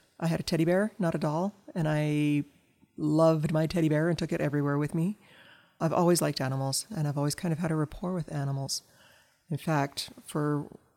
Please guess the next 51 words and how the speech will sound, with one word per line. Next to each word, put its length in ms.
one 140
of 40
my 120
birthdays, 400
as 120
my 120
parents 360
were 80
trying 240
to 60
stall 400
on 160
getting 240
a 40
dog 280
for 140
our 80
family 300
because 200
my 80
mom 200
had 180
bad 180
allergies, 540
they 120
got 220
me 140
a 80
subscription 560
to 100
something 300
called 240
Dog 260
Fancy. 560
And 100
so 120
I 80
would 100
get 100
a 60
magazine 460
in 80
the 60
mail 260
every 180
month 400
talking 340
about 260
dogs, 400
and 120
I, 260